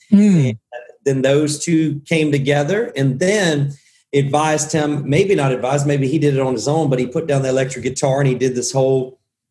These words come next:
Speaker 2: very country high top mountain thing.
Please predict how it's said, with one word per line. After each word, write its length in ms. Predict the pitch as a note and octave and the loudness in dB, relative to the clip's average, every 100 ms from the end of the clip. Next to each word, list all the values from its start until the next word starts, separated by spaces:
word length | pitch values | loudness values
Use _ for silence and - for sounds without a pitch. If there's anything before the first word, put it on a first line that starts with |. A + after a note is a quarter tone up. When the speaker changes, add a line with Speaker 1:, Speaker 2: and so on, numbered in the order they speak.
| _ | _
Speaker 2:
very 580 | A2+ G#2 C#3+ D3+ D3 C#3 | -6 2 4 4 2 -2
country 600 | - E3 D#3 - D3+ D3+ | -4 -2 -2 -2 -2 0
high 240 | C#3+ C#3+ | 2 2
top 320 | C#3 D3 C3+ B2 | 0 0 -2 -2
mountain 420 | C3+ C#3+ C#3+ C#3 | -2 -2 -2 0
thing. 400 | D3+ D3 F3 | 0 0 -2